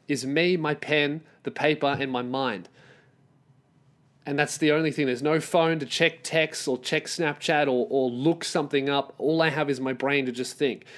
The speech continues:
And I think that, that, that, that computers, as, as amazing as they are, they obviously are an amazing tool,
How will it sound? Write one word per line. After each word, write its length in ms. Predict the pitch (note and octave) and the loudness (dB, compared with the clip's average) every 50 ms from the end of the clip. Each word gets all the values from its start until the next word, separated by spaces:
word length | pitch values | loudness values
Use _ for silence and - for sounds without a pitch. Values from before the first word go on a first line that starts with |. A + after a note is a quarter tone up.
| - - - | -20 -10 -4
And 120 | - D3 D3+ | -2 0 0
I 60 | D3+ | 0
think 240 | - - G3+ G#3 - | 2 2 2 2 2
that, 180 | - F3 E3 - | -2 -2 0 2
that, 240 | E3 E3 - - - - - - - | 2 2 0 -2 -10 -20 -20 -10 -6
that, 200 | D#3 D3+ C3 - - - - - - - | -4 -4 -4 -6 -12 -20 -20 -20 -16 -8
that 200 | - D3 C#3+ C#3 | -6 -6 -6 -4
computers, 520 | - D3+ C#3+ - - F3+ F#3+ F#3+ F3 D#3+ D#3+ | -6 -8 -8 -4 -2 0 2 2 2 2 0
as, 120 | D#3 C#3+ - | -2 -2 0
as 260 | - D#3+ D3 C#3 - | 0 0 0 0 -2
amazing 720 | D#3 D#3+ D#3+ E3+ F#3 G#3 A3 A3 G#3 F#3+ E3 F3 D#3+ D3+ | -4 -4 -2 2 4 4 4 6 4 4 2 0 0 0
as 140 | D3+ D3+ B2 | 0 0 0
they 140 | C3+ C3+ C#3 | 2 2 2
are, 220 | C#3 B2 G#2+ G#2 | 2 2 0 0
they 140 | G#2 C3+ D3 | 0 0 2
obviously 440 | - D3+ F3 E3 E3+ D#3 D3+ D#3+ D3 | 2 2 2 2 0 0 0 2 2
are 220 | C#3+ C#3+ C#3+ C#3 | 4 4 4 2
an 80 | C3 B2+ | 2 0
amazing 540 | B2 B2 B2+ C3+ C#3+ D3 C3+ B2 B2+ B2 A2+ | -2 -4 -2 0 2 2 0 0 -4 -6 -8
tool, 420 | - - C#3+ C3+ B2 G#2 G#2 - | -6 -2 0 0 0 0 -4 -8